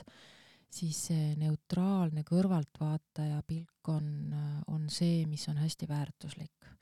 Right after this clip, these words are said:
Et, äh, mina näiteks, noh, konkreetselt teemegi niimoodi ikkagi tööd, et me panemegi need asjad paberi peale, vaatame, mis sind häirib, mis segab, m,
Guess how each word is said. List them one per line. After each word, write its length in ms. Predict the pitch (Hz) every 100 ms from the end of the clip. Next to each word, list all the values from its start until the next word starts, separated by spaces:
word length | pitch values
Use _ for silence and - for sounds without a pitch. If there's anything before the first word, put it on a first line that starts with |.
| _ _ _ _ _ _ _ 175
Et, 320 | 165 - -
äh, 220 | 160 156
mina 220 | 160 196 180
näiteks, 380 | 170 - - -
noh, 140 | 165
konkreetselt 540 | - 175 190 185 170 -
teemegi 680 | 196 180 160 156 147 151 151
niimoodi 320 | 156 160 156 160
ikkagi 180 | 156 156
tööd, 300 | 165 160 -
et 60 |
me 80 | 160
panemegi 400 | - 208 214 151
need 160 | 156 151 185
asjad 260 | 196 185 -
paberi 340 | 185 - 180
peale, 220 | - 160 156
vaatame, 540 | 175 185 - 160 160
mis 220 | 156 180 -
sind 160 | 175 156
häirib, 320 | 165 180 170
mis 220 | 165 165 -
segab, 400 | 175 180 175 165
m, 380 | 170 160 160 170